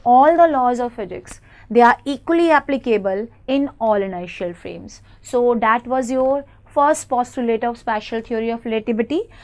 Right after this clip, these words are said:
known as postulate of equivalence, or you can say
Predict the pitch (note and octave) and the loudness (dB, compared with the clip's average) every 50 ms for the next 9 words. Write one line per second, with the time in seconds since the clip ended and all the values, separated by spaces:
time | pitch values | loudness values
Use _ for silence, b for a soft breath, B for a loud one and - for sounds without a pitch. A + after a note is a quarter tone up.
0 | B B B - A3+ B3 C4 C#4 C4+ C4 B3 A#3+ A#3+ C4 C4+ - b b b b | B B B 0 2 2 2 2 2 0 0 0 -2 -4 -6 -10 b b b b
1 | - G#3+ A3+ A3+ - - A#3+ B3 B3 A#3 B3 A#3+ - C4+ B3+ - C4 C#4+ C#4+ C#4+ | -2 0 0 0 -2 -2 -2 -2 0 0 -2 -4 -4 -6 -6 -2 0 0 0 0
2 | D4 D4 D4 C#4 B3 A#3+ A#3 A#3 A#3+ A#3 A#3+ A#3 - C#4 C#4+ D4 D4+ | -2 -4 -4 -2 -2 -2 -2 -2 -2 -2 -2 -2 -4 -2 -2 -2 -4